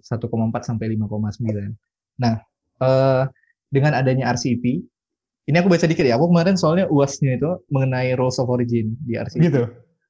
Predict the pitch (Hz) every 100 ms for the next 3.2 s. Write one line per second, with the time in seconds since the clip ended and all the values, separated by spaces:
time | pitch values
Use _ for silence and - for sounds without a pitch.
0 | _ 139 131 170 131 123 110 - _ _
1 | _ _ _ _ _ _ - 143 - 156
2 | 170 170 160 - 139 113 104 101 104 104
3 | 110 110